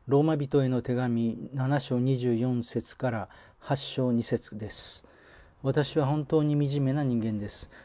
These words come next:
誰がこの死の体から私を救い出してくれるのでしょうか。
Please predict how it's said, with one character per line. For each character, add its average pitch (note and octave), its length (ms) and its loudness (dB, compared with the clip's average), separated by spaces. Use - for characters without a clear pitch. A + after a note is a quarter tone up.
誰 C#3+ 200 6
が C#3 100 6
こ - 160 -2
の C3 80 2
死 C3 220 -2
の A2 320 0
体 A#2 360 -2
か A#2 160 -4
ら G#2 220 -4
私 A#2+ 320 -4
を C3 80 2
救 - 300 -2
い - 20 2
出 C3+ 140 0
し - 80 -8
て B2+ 80 -6
く - 120 -8
れ A#2+ 60 2
る A2 60 0
の G#2 160 -2
で F#2+ 60 -10
し - 120 -8
ょ G2+ 60 -2
う - 40 -6
か。 - 280 -8